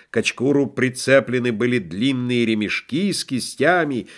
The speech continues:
и прочими побрякушками для трубки. Казаки иналого цвета, сукна яркого, как огонь, опоясался узорчатым поясом, чеканные турецкие пистолеты были задвинуты за пояс,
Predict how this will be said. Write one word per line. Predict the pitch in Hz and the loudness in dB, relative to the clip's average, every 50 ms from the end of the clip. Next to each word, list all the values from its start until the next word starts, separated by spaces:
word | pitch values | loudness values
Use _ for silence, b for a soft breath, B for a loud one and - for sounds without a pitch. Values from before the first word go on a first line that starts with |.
| B | B
и | B 127 | B -6
прочими | 123 127 - 135 143 156 147 135 - - 120 110 107 104 | -4 0 2 4 6 6 6 4 2 0 -2 -2 -2 -2
побрякушками | - 107 92 87 98 95 - - 139 151 139 - - - 113 104 101 | -2 -4 -4 -4 -4 -6 -4 -2 -2 -2 -2 -4 -6 -8 -6 -6 -6
для | 87 85 90 98 95 | -6 -4 -6 -6 -6
трубки. | - - - 87 92 95 90 76 - - - - 62 - _ _ _ _ _ _ _ _ _ _ _ _ _ _ _ _ _ _ _ _ _ _ _ _ _ _ _ _ _ _ - | -6 -6 -6 -6 -6 -6 -8 -10 -14 -20 -20 -20 -20 -20 _ _ _ _ _ _ _ _ _ _ _ _ _ _ _ _ _ _ _ _ _ _ _ _ _ _ _ _ _ _ -8
Казаки | - 107 107 117 156 147 - 170 208 240 240 | -6 -2 0 2 2 2 4 4 4 4 6
иналого | 214 226 220 208 208 196 196 196 | 6 6 6 6 6 4 4 2
цвета, | 196 - - - 123 123 170 196 190 185 190 180 160 | 0 -2 -4 0 4 6 6 6 6 4 2 0 0
сукна | 131 - 160 156 - 127 127 147 160 | 2 2 0 0 2 2 2 4 4
яркого, | 147 127 147 156 151 139 127 123 - 131 131 131 | 4 4 4 4 2 2 0 -2 0 0 2 2
как | 120 127 131 120 113 | 2 0 0 2 2
огонь, | 123 117 117 131 131 123 123 | 0 2 2 2 2 2 0
опоясался | 120 120 - 120 120 123 127 117 - - - 117 104 - - 113 | 0 0 2 2 4 4 4 2 0 -2 -4 -4 -4 -4 -4 -4
узорчатым | 110 110 104 110 117 107 92 - - - 98 - 87 85 78 | -2 -2 -2 -2 -2 -4 -4 -6 -8 -10 -10 -8 -10 -12 -12
поясом, | - - - 151 202 220 214 202 180 - - - 180 170 151 120 | -6 -2 2 4 4 6 6 4 4 2 0 -2 -2 -2 -2 -4
чеканные | - - 131 123 127 135 139 143 127 120 117 120 117 | -4 -2 -2 0 2 2 2 2 2 0 0 0 -2
турецкие | 107 - 120 113 107 101 98 - - - - 90 85 | 0 0 0 0 2 0 0 -4 -8 -10 -8 -8 -8
пистолеты | - - 87 - - - - 80 80 117 175 202 185 190 175 175 | -8 -10 -10 -10 -10 -10 -8 -4 0 2 2 2 2 0 -2 -2
были | 151 165 165 165 | -2 0 0 0
задвинуты | 151 120 143 147 135 143 151 147 139 131 135 135 | 0 0 0 -2 0 -2 -2 -2 -4 -4 -4 -4
за | 110 113 120 | -4 -4 -4
пояс, | 113 - 117 123 120 117 113 101 - - - | -4 -2 0 0 0 0 -2 -4 -6 -10 -16